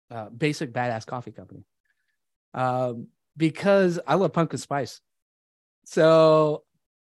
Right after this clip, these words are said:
I, I'm a, just a pumpkin spice guy, man. I used to make these stupid ass videos about pumpkin spice. And, uh,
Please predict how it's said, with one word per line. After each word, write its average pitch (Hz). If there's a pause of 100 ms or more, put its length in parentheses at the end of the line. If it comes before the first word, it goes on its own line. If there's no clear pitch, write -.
I, 170
I'm 160
a, 139
just 147
a 160
pumpkin 156
spice 151
guy, 117
man. 120 (260)
I 160
used 160
to 165
make 165
these 143
stupid 160
ass 143
videos 131
about 131
pumpkin 143
spice. 120 (600)
And, 139
uh, 131